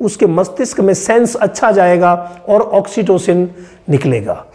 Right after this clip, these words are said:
तो पहला काम तो यही करना है। मान लीजिए कोई भी छोटा मोटा दर्द हुआ, छोटी मोटी problem हुई, छोटी मोटी आनाकानी उसने दूध देने में की और आपने तो मारना पीटना शुरू कर दिया, डराना धमकाना शुरू कर दिया,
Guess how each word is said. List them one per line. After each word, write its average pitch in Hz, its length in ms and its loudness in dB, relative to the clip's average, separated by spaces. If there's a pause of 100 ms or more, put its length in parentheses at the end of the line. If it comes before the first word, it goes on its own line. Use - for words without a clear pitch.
तो - 60 4
पहला 247 340 2
काम 233 300 0
तो 240 60 0
यही 240 200 0
करना 139 260 -2
है। 120 220 -2
मान 277 320 2
लीजिए 277 340 0
कोई 262 220 2
भी 262 100 2
छोटा 208 300 0
मोटा 214 240 2
दर्द 190 260 2
हुआ, 175 320 4 (260)
छोटी 214 260 2
मोटी 269 240 4
problem 220 400 2
हुई, 202 200 2
छोटी 233 300 0
मोटी 294 280 2
आनाकानी 208 520 2 (320)
उसने 226 260 2
दूध 175 280 2
देने 180 220 2
में 165 160 2
की 175 560 -2
और 196 100 4
आपने 185 300 2
तो 185 120 2
मारना 160 360 0
पीटना 156 340 0
शुरू 156 180 0
कर 147 140 4
दिया, 180 180 4
डराना 220 380 2
धमकाना 175 380 0
शुरू 170 200 0
कर 160 100 2
दिया, 202 300 2